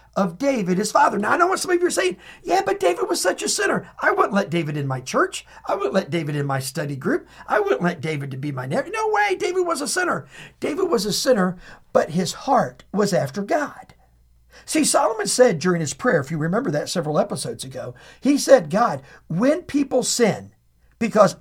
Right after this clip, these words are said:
everyone sins," is in essence what he said, right? "There's no one who doesn't sin. Forgive them if they repent."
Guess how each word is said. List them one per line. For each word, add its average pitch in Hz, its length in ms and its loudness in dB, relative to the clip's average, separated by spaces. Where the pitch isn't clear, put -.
everyone 202 600 0
sins," 131 480 -2
is 143 140 -10
in 156 120 -6
essence 202 380 -4
what 151 160 -4
he 202 80 -2
said, - 340 -2
right? 175 180 0
"There's 156 200 -2
no 175 120 0
one 262 160 0
who 311 40 0
doesn't 220 360 0
sin. 135 280 -8
Forgive 226 540 0
them 269 120 0
if 240 160 2
they 190 140 -2
repent." 147 560 -8